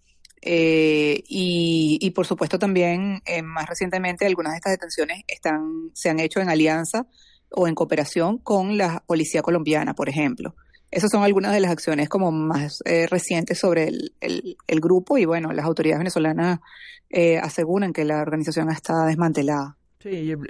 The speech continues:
Speaker 2: y veo que también en Perú han dicho que la han desmantelado y demás, pero lo que vemos es
Speaker 1: Así
Speaker 2: que,
Speaker 1: es.
Speaker 2: es que sigue bastante activa. ¿Es algo en lo que deberíamos ocuparnos o es menor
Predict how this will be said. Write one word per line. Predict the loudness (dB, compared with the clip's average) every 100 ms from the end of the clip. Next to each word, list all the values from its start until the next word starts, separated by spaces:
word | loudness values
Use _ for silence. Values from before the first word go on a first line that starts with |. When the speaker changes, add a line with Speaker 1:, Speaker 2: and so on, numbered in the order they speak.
| -2
Speaker 2:
y | 2
veo | 0
que | 0
también | -6 -4 -4
en | -4
Perú | 0 2 2
han | 0
dicho | -6 -8
que | -6
la | -4
han | -4
desmantelado | -4 -4 -4 0 2 2
y | 0
demás, | 0 -2 -2
pero | -2
lo | -2
que | -2
vemos | -4 -2 -2
es | 0
Speaker 1:
Así | 2
Speaker 2:
que, | 2
Speaker 1:
es. | 0 -8 -20
Speaker 2:
es | -8 -6 -4
que |
sigue | -4 0 2
bastante | 0 0 -4 -4
activa. | -4 0 0 0 -2
¿Es | -4 2
algo | 2 2 0 -2 -12 -20 _
en | 0
lo | 2 4
que | 4
deberíamos | 4 4 2 0 -4 -4
ocuparnos | -6 -2 -2 2 0 0 -4 -6 -10 0
o | 2 4
es | 2 0 -6
menor | -6 -2 0 0 2 2 2